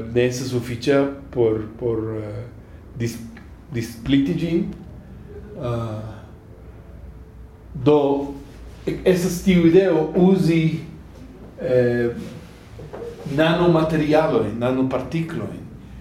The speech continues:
kie la sunradio estas absorbita, kaj tio kreas ekscitiĝon de elektrono al, al, al alta, eh, energia nivelo, nomata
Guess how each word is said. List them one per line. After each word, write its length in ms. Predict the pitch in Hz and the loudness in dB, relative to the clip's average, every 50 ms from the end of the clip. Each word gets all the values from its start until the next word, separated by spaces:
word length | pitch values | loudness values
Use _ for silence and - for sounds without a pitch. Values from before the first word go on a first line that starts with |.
| - - - - - - - | -14 -14 -14 -14 -14 -14 -10
kie 580 | - 180 170 165 156 147 143 139 135 135 131 135 - - - - - - - - - - | -4 2 6 6 6 8 8 6 6 4 2 -6 -8 -12 -14 -16 -18 -18 -18 -16 -8 0
la 440 | 151 143 139 135 131 165 156 - - | 2 6 6 6 6 6 4 0 -4
sunradio 640 | - - 185 190 208 208 196 180 170 170 165 156 - | -4 0 4 6 6 6 6 6 4 4 4 4 4
estas 340 | 160 151 151 - 160 - - | 4 2 2 2 -2 -4 -2
absorbita, 720 | - - - - - 135 127 117 113 113 113 113 117 131 135 - - - - - - - - - - - | -2 -2 0 2 2 2 2 2 -2 -4 -4 -4 -4 -4 -6 -8 -10 -12 -16 -18 -18 -18 -16 -16 -14 -8
kaj 220 | - - 139 139 139 | -2 2 2 2 4
tio 240 | 160 185 190 190 - - - - - | 6 6 6 6 6 0 -6 -10 -4
kreas 500 | - 165 180 180 165 151 143 - - - - | 0 2 4 4 6 4 2 0 0 -2 2
ekscitiĝon 760 | - - - - - - - - 160 185 175 - 151 143 135 131 | 2 2 2 2 -2 -4 -6 -4 -2 -2 -2 0 0 0 2 4
de 140 | 123 123 123 - | 2 2 2 0
elektrono 840 | 123 123 127 127 123 - - 160 156 156 151 147 123 107 101 - - - - - - - - - - - - - - | 0 2 2 2 2 0 -2 0 2 4 4 2 2 0 -2 -6 -8 -10 -12 -14 -14 -14 -14 -16 -16 -16 -18 -8 -2
al, 380 | - 123 117 120 117 117 117 - - - | 2 2 4 4 2 0 0 -2 -4 -6
al, 280 | - - 117 113 117 - - - - - | -6 -4 -2 -2 -2 -4 -8 -10 -8 -4
al 180 | - 123 127 127 127 - | -2 0 0 -2 -2 -2
alta, 480 | - 135 135 139 139 139 139 131 120 117 113 113 110 - - - - - - - - - - - - | 2 4 4 4 4 2 2 2 4 4 2 0 -2 -8 -12 -16 -18 -18 -18 -20 -20 -20 -18 -16 -12
eh, 340 | - - 123 120 120 - - 139 | -8 -4 -2 -2 -2 -2 -4 -2
energia 680 | 135 127 135 131 127 117 117 117 123 123 117 113 110 110 113 - - - 160 | 0 2 4 4 4 2 0 0 2 4 4 4 4 2 0 -4 -8 -8 -4
nivelo, 460 | 131 120 - - 113 110 104 104 101 - - - - - | -2 2 4 6 6 6 4 2 -2 -4 -6 -8 -8 -6
nomata 500 | 113 117 120 117 117 113 123 117 117 | -4 -2 0 0 0 0 -2 -4 -6